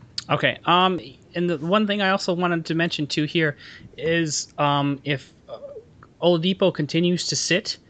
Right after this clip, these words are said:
uh, and is out of, of, of concussion protocol on FanDuel, this is still a supreme value right now at, at, at the fifteen five hundred price tag there, and paid off five and a half, five point six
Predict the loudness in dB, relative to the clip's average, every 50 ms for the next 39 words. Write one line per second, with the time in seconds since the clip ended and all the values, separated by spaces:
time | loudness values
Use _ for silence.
0 | -20 -20 -20 -20 -20 -10 -2 0 2 2 2 2 0 0 2 2 4 4 2 2
1 | 0 -2 -4 -4 -2 0 -2 -2 -4 -6 -6 -2 -2 -2 -2 -2 -6 -10 -8 -4
2 | -4 -4 -2 -2 -4 -2 0 0 0 2 2 2 2 2 0 -4 -8 -8 -2 0
3 | 2 2 2 0 -2 0 2 2 2 2 0 0 0 0 -2 -2 -2 -2 -4 -4
4 | -6 -8 -6 0 2 2 2 2 2 0 -2 -2 -2 -4 -6 -10 -8 -4 0 2
5 | 2 2 2 4 4 2 2 2 0 -4 -6 -10 -14 -20 -20 -20 -20 -14 -2 0
6 | 0 0 2 0 0 0 0 0 -2 -2 -2 -2 -4 -4 -4 -4 -6 -6 -4 -6
7 | -6 -6 -4 -4 -2 0 0 0 2 2 0 0 0 2 0 0 0 0 0 0
8 | 0 0 -2 -4 -10 -20 -20 -20 -20 -20 -20 _ -10 -2 2 2 4 4 2 0
9 | 0 -2 -4 -2 0 2 2 2 2 2 2 0 0 2 0 0 -2 -4 -4 -6
10 | -6 -2 0 2 2 2 0 -2 -4 -2 -4 -4 -6 -6 -10 -12